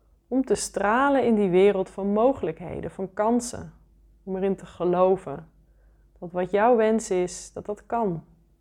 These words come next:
Omarm dat ook. En durf te dromen.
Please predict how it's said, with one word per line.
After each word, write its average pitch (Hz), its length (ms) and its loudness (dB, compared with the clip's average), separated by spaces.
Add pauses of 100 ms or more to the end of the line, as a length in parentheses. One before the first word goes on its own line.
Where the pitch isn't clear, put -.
(1500)
Omarm 190 560 0
dat 160 220 -2
ook. - 380 -12 (720)
En 196 180 -4
durf 262 340 4
te 202 140 -4
dromen. 175 640 0